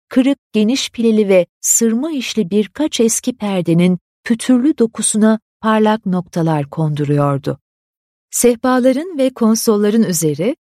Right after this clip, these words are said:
alçıdan anatomik modellerle, yüzyılların öpücüklerinin sevdayla parlattığı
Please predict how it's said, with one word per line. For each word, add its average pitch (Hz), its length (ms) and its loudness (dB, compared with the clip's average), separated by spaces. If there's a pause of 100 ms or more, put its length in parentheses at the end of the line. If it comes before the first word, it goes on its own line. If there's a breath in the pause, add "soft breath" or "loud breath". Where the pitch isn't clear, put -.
(100)
alçıdan 226 560 2
anatomik 214 560 -2
modellerle, 170 920 0 (420)
yüzyılların 240 800 2
öpücüklerinin 196 800 0
sevdayla 226 760 0
parlattığı 190 760 0